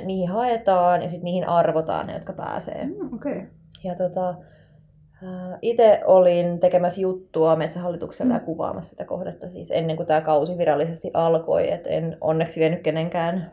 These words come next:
Speaker 1: muun
Speaker 2: Mm.
Speaker 1: aikaa sinänsä sieltä, vaan olin tekemässä töitä. Mut se oli kyllä aivan mieletön kokemus, siis vanha semmonen saamelaistorppa. Ja tota, Tenojoen varrella siinä.
Speaker 2: Mm.
Speaker 1: Se, se oli aivan niinku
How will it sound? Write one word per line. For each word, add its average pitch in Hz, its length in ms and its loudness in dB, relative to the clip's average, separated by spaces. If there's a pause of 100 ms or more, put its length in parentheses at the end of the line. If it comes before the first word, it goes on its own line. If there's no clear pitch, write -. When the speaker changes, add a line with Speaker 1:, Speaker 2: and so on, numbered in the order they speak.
(160)
Speaker 1:
muun 175 380 0
Speaker 2:
Mm. 233 300 0
Speaker 1:
aikaa 165 380 4
sinänsä 175 340 -6
sieltä, - 400 -2
vaan 170 240 -2
olin 170 220 -4
tekemässä 165 420 -8
töitä. 175 360 -2 (680)
Mut 190 80 -4
se 294 80 8
oli 254 120 8
kyllä 220 160 8
aivan 208 240 8
mieletön 180 420 4
kokemus, 165 500 -2
siis 180 380 -14
vanha 208 280 -4
semmonen 190 320 -6
saamelaistorppa. 165 1040 -4 (720)
Ja 185 100 -10
tota, 170 340 -6 (1040)
Tenojoen 196 640 -2 (240)
varrella 190 380 -6
siinä. 185 340 -6
Speaker 2:
Mm. 208 120 -4 (320)
Speaker 1:
Se, - 220 -20 (280)
se 269 160 -4
oli 214 280 -4 (180)
aivan 220 240 -4
niinku 180 440 -6